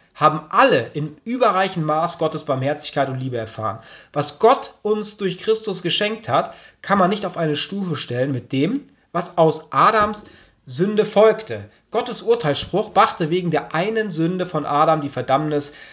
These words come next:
Was Christus getan hat, brachte trotz unzähliger Sünden den Freispruch. Hat aber die Verfehlung eines einzigen Menschen zur Herrschaft des Todes geführt, um wie viel mehr werden dann alle, die Gottes überreiche Barmherzigkeit und seine Vergebung erfahren haben,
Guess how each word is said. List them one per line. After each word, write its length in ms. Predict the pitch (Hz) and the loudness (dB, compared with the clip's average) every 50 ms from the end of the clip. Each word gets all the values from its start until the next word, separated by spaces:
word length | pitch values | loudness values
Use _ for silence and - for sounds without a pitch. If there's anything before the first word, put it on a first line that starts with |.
| - _ | -16 _
Was 260 | - 151 147 - - | -2 0 0 0 -2
Christus 480 | - - 247 254 - - 269 233 - - | -2 -4 -2 -2 0 0 0 0 0 0
getan 440 | 220 214 - 214 214 202 160 127 | -2 -2 2 4 4 4 4 2
hat, 160 | 123 117 - - | 0 -4 -2 0
brachte 340 | 156 175 170 - - 151 | 0 0 0 0 -4 -6
trotz 300 | - - - 220 220 - | -4 -6 -6 -6 -6 -6
unzähliger 560 | - 202 202 196 202 - 190 170 170 160 151 131 | -6 -6 -4 -4 -2 -2 -2 -2 2 2 2 0
Sünden 340 | - 151 151 160 160 147 | 0 -2 -4 -4 -4 -6
den 160 | 143 127 127 123 | -6 -6 -6 -8
Freispruch. 640 | - - 113 113 107 - - - - 101 - - _ _ _ - - - _ _ _ _ _ | -8 -8 -8 -8 -8 -8 -10 -10 -16 -18 -18 -20 _ _ _ -20 -20 -20 _ _ _ _ _
Hat 200 | - - - - | -2 0 0 0
aber 140 | 180 208 202 | 2 2 2
die 100 | 196 190 | 0 2
Verfehlung 520 | - 185 165 170 - 247 269 277 180 131 | 0 0 0 0 2 2 4 4 4 4
eines 260 | 151 165 175 170 - 226 | 2 0 -2 -2 -2 0
einzigen 400 | 226 269 262 - - 240 220 214 | 0 0 0 0 -2 -2 -2 -2
Menschen 400 | 208 208 208 202 - 185 160 - | -2 -2 -2 -2 -2 -4 -4 -2
zur 140 | - 139 | -2 -2
Herrschaft 480 | 127 151 165 170 - - 156 - - - | 0 0 0 0 0 -2 -4 -4 -6 -10
des 100 | 131 - | -12 -10
Todes 340 | - - 160 165 156 147 - | -8 -4 -4 -4 -4 -6 -8
geführt, 460 | - 131 - - - 139 135 135 - - - - - - _ | -10 -10 -12 -8 -6 -6 -6 -6 -8 -14 -20 -20 -20 -14 _
um 200 | 139 127 127 127 | -8 -6 -4 -2
wie 140 | 151 190 196 | -2 -2 -2
viel 220 | - - 185 156 | 0 2 2 2
mehr 360 | 143 139 139 147 147 147 147 - - - - _ _ | 4 2 2 2 2 2 0 -2 -12 -20 -20 _ _
werden 280 | - 135 151 160 156 143 | 0 2 2 2 2 0
dann 180 | 143 139 139 - | -2 -2 -4 -4
alle, 460 | - - 185 220 226 160 117 104 - - _ _ | 0 2 4 6 6 4 2 0 -6 -14 _ _
die 80 | - 131 | -14 -2
Gottes 340 | 131 175 175 - 160 - - | -2 -2 -2 -2 -6 -10 -8
überreiche 460 | 190 175 160 143 151 156 147 - 151 | -2 0 2 2 2 0 0 -2 -2
Barmherzigkeit 880 | 135 139 139 135 127 147 165 170 - - 165 - - - 143 147 147 151 | 0 0 0 2 0 0 0 0 -2 -8 -8 -8 -4 -2 0 0 0 0
und 60 | 139 | 0
seine 180 | 139 143 139 | 0 0 -2
Vergebung 480 | 139 - 139 127 - 175 208 208 170 143 | 0 -2 -4 -2 -2 -2 -2 0 0 0
erfahren 420 | 135 131 - - 131 131 131 131 | 0 -2 0 2 2 2 2 4
haben, 320 | 123 131 139 151 175 196 | 4 4 4 4 2 -2